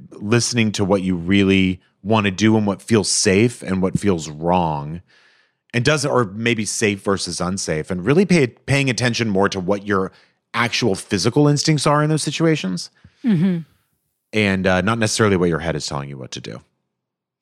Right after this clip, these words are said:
Speaker 2: But what about when everyone in your life
Speaker 1: Well,
Speaker 2: wants
Speaker 1: then I think
Speaker 2: something?
Speaker 1: that's, oh, that, by the way, that's a very dramatic thing to say. If everyone in your life needs something from you, um, maybe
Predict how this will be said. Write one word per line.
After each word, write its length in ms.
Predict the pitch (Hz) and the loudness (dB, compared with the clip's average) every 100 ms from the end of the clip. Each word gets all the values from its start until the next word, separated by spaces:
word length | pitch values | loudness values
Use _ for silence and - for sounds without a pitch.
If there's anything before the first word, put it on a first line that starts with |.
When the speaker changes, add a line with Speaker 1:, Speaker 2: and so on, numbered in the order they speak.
| - - - _ _ _ | -20 -20 -20 _ _ _
Speaker 2:
But 120 | - - | -10 -4
what 260 | 247 285 | 2 2
about 260 | 320 320 285 | 4 2 0
when 160 | 269 269 | -2 -2
everyone 500 | - 247 233 262 254 | -2 0 0 0 0
in 140 | 240 226 | 2 2
your 160 | 214 | 2
life 800 | 190 185 185 175 - - - - - _ _ _ _ _ _ _ _ _ _ _ _ _ - | 2 2 2 -2 -6 -12 -16 -18 -20 _ _ _ _ _ _ _ _ _ _ _ _ _ -2
Speaker 1:
Well, 200 | 147 160 | 2 2
Speaker 2:
wants 120 | 131 | 4
Speaker 1:
then 200 | 208 226 | 2 4
I 120 | 147 | 0
think 200 | - 135 | 0 -2
Speaker 2:
something? 60 | 143 | -2
Speaker 1:
that's, 180 | 135 | -2
oh, 200 | - 123 120 | -2 -6 -2
that, 240 | 127 113 | -2 0
by 100 | 127 | 0
the 80 | 117 | 0
way, 120 | 107 | 0
that's 220 | 98 120 | 0 -2
a 40 | 117 | 0
very 220 | 107 98 | 0 0
dramatic 420 | 87 82 78 76 | -2 -4 -6 -6
thing 140 | - 76 | -10 -12
to 60 | |
say. 260 | - - 135 | -10 -10 -8
If 140 | - - | -4 0
everyone 360 | 139 165 165 | 2 2 2
in 60 | 143 | 2
your 160 | 117 | 2
life 540 | 95 87 92 104 - - _ _ _ | 2 2 2 0 -6 -20 _ _ _
needs 320 | 92 107 101 | -8 -6 -4
something 380 | - 117 101 127 | -2 -2 0 -2
from 240 | - 139 139 | 0 0 2
you, 340 | 139 147 151 - _ _ _ _ _ _ | 4 2 0 -8 _ _ _ _ _ _
um, 560 | 107 104 101 98 98 98 _ _ | 0 2 2 2 -2 -6 _ _
maybe 640 | 107 117 113 104 110 98 | -8 -2 0 0 -4 -6